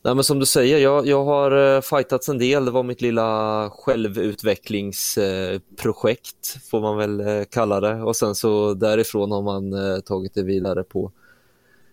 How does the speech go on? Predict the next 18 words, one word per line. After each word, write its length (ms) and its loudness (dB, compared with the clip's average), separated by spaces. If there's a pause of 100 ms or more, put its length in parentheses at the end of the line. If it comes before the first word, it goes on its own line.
(220)
på 120 4
andra 280 2
sätt. 300 0
Just 160 -2
nu 140 2
är 40 4
jag 140 4
involverad 560 2
i 40 -2
sporten 420 -2
då 140 0
som, 400 0
eh, 60 -4 (680)
tränare, 640 2
driver 340 0
klubb 640 0
och, 760 -4
eh, 600 0